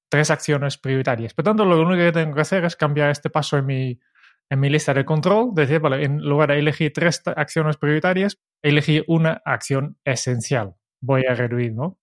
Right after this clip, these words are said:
Este sería el primero. Y después, para mí también muy importante es que es-, esta tarea que yo elijo lo te-, lo necesito ten-, tener visible todo el día. Porque no vale para nada si yo durante cinco minutos de,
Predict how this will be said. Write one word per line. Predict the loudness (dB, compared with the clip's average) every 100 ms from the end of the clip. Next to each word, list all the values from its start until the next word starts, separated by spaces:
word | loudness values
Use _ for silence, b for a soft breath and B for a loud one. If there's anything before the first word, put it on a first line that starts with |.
| _
Este | -8 -4
sería | 2 4
el | 4
primero. | 0 -2
Y | 2
después, | 2 4 2 2 0 -6 b b b b -2
para | 2
mí | 2 2
también | 2 2 4
muy | 4 4
importante | 2 2 2 2 -2 -4
es | -8
que | -2 -2 0
es-, | -4
esta | -6 -4 0
tarea | 2 2
que | 2
yo | 0
elijo | 2 0 0 -2 -2 -8
lo | -8
te-, | -4 -4
lo | -2 0
necesito | 0 0 -2 0
ten-, | 0 0
tener | 0 0 2 0
visible | 0 2 2
todo | 2 2 2
el |
día. | 0 -2 -4 _ _ _
Porque | -2 0 0
no | 2 4
vale | 4 4
para | 2 2 4
nada | 4 4 2
si | 2 2
yo | 2
durante | 2 0 0 0
cinco | -2 -2 0
minutos | 0 2 0 0
de, | -2